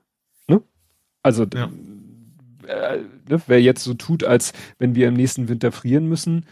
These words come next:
Speaker 1: meint er, nein, vorher wird der Industrie halt das Gas weggenommen. Die,
Speaker 2: Ja,
Speaker 1: die
Speaker 2: und
Speaker 1: es
Speaker 2: auch da, also grad,
Speaker 1: ne?
Speaker 2: wir haben ja sehr, äh, energieintensive Industrie,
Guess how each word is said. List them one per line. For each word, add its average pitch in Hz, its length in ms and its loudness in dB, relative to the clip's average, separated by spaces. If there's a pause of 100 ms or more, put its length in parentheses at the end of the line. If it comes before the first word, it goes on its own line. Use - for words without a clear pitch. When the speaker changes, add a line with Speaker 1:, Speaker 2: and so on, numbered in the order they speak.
(400)
Speaker 1:
meint 135 240 2
er, 156 60 6
nein, 147 360 2
vorher 156 380 2
wird 151 140 -6
der 139 80 2
Industrie 156 480 -2
halt 101 420 -2
das - 160 -10
Gas 95 300 0
weggenommen. 87 440 -16 (1160)
Die, 127 80 4
Speaker 2:
Ja, 147 160 4
Speaker 1:
die 117 60 6
Speaker 2:
und 113 60 4
Speaker 1:
es - 80 -4
Speaker 2:
auch 107 120 -4
da, 165 160 2
also 131 180 0
grad, 123 300 -2
Speaker 1:
ne? 143 120 -4
Speaker 2:
wir 127 100 0
haben 165 100 4
ja 147 80 4
sehr, 131 260 0 (480)
äh, 127 320 -2 (160)
energieintensive 135 880 2
Industrie, 131 580 -2